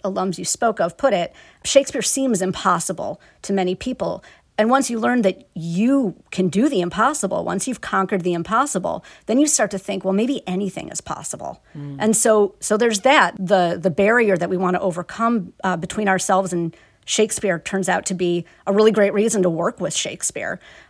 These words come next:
Speaker 1: Um, there's also the fact that these plays can often act as, you know, sort of Rorschach tests, um, that, that what they're so open to interpretation for hundreds of years. You know, the playwright's not around anymore to tell us what he was going for. And so,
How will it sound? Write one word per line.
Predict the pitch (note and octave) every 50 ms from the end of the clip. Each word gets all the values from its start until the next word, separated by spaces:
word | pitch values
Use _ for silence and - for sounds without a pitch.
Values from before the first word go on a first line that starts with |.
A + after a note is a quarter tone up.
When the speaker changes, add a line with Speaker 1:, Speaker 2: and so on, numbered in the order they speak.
| _ -
Speaker 1:
Um, | G#3+ G3 F#3+ F#3 F#3 F3+ E3 -
there's | - G3+ G3+ G3+ F3+ -
also | - F#3 F3 F#3+ G3 - - A3 G3+ G3 G3+ G3+ G3+ -
the | F#3+ E3+ F#3
fact | - - - F#3 E3+ F3+ G3+ - - -
that | - G3+ F3 F#3 -
these | G#3 G#3 G#3
plays | - - - - G#3+ A#3 B3+ B3+
can | - B3+ B3 A#3 -
often | G3 G#3 A3+ - - C4 A3 F#3+ -
act | - F#3 G#3+ A3+ - C#4
as, | B3 G3 F#3 -
you | - A#3+ B3+
know, | B3+ C4 C4
sort | B3+ - - C4 B3+ B3+
of | C4 G#3 F#3 - - - - - - - _ _
Rorschach | - - C4+ F4+ F4+ - - - - -
tests, | - F3 - - F3+ - - - - - - _ -
um, | G#3 G3+ G3 G3 F#3
that, | E3 - A3+ G3 - - - G#3+
that | F3+ G3+ G3 - -
what | G#3 F#3 G3 G3+ G3 A3 - - - - - _ -
they're | A3+ G3 F3 G#3 G#3 G3
so | - - - G#3+ G#3+ A#3 -
open | - A3 A#3 A3 C4 A3+ G3
to | - G#3
interpretation | F#3+ F#3 - G3+ F3+ - F3 - G3 G3 G#3+ A3 - A#3 G#3 F#3
for | - F3+ E3
hundreds | E3 - - G3 A#3 B3+ A#3 B3 A3 G3+
of | A#3+ G#3+ G3
years. | F3 F3 F3 F3 F3 E3+ F3 - - - - - - - - -
You | - G3
know, | F#3+ F3+ F3 F3
the | D#3 D3+
playwright's | - - G#3 B3+ C#4 C4 A3 - -
not | G#3+ G3 F#3+
around | F#3 F3+ F3+ F3+ F#3
anymore | F#3+ F3+ F3+ F3+ F3 D#3+ D#3+
to | D#3+
tell | D#3 - F3+ F#3+ F#3
us | E3+ F3 -
what | - D#3+ E3
he | E3 D#3+
was | F3+ E3+
going | - G3 F#3 G3 D4 -
for. | - - - E3 D#3+ D#3 D#3+ - - -
And | - G3+ G3+ F3+
so, | - - - - G3 F#3+ F#3+ F#3+ F#3+ F#3+